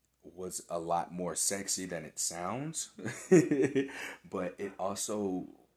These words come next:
set the foundation for a safe, fun environment. Like, you don't often get fun and safe unless you have communication and you have trust there.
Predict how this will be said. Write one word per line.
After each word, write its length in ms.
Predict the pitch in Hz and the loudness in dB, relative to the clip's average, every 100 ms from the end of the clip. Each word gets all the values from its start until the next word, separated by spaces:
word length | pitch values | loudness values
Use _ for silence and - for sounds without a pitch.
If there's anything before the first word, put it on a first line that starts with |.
| _ | _
set 360 | - - 95 - | -4 -2 -2 -4
the 80 | 92 | -8
foundation 680 | - 87 85 85 85 - 85 | -6 -4 -4 -4 -4 -6 -8
for 280 | - 82 | -8 -6
a 160 | 78 71 | -6 -4
safe, 560 | - - 87 85 82 - - _ _ _ _ | 0 2 2 -2 -4 -10 -20 _ _ _ _
fun 600 | - - 90 85 85 85 | -14 -10 -6 -4 -4 -6
environment. 880 | - 82 76 80 82 76 57 58 - | -10 -12 -8 -6 -4 -6 -8 -14 -14
Like, 300 | 67 67 - - | -12 -12 -14 -14
you 160 | 85 | -8
don't 240 | 92 90 - - | -4 -4 -6 -6
often 440 | 87 82 85 82 | -6 -6 -10 -12
get 280 | 78 78 - - | -10 -10 -10 -16
fun 600 | - - 92 90 85 85 - | -14 -8 -6 -4 -4 -8 -12
and 360 | - 85 80 76 | -12 -10 -10 -8
safe 520 | - 90 78 73 - - _ _ _ _ _ _ | -8 -6 -8 -10 -14 -20 _ _ _ _ _ _
unless 500 | 87 85 85 78 - | -12 -10 -8 -2 -2
you 100 | 90 | -4
have 240 | 82 78 | -8 -8
communication 880 | - 82 80 71 - 90 87 - 80 | -10 -14 -14 -14 -10 -8 -6 -6 -8
and 160 | 69 78 | -12 -12
you 100 | 76 | -14
have 220 | - - | -16 -12
trust 420 | - 98 107 - | -6 -4 0 -2
there. 280 | 58 - - | -2 -14 -16